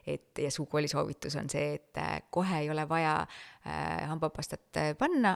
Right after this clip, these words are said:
aga kui on ka tagumised hambad, siis me võtame laste hambapasta ja paneme si-, riisitera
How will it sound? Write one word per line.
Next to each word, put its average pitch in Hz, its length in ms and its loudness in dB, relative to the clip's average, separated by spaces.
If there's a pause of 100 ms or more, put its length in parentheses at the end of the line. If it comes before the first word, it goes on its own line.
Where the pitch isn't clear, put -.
aga 151 180 -4
kui 240 240 -2
on 196 160 0
ka 165 80 -8
tagumised - 560 -4
hambad, 151 520 -6
siis 220 340 -6
me - 80 -2
võtame - 380 -6
laste - 340 -2
hambapasta 185 720 0 (300)
ja 151 120 -2
paneme 160 460 -2
si-, - 160 -8 (160)
riisitera 165 600 -2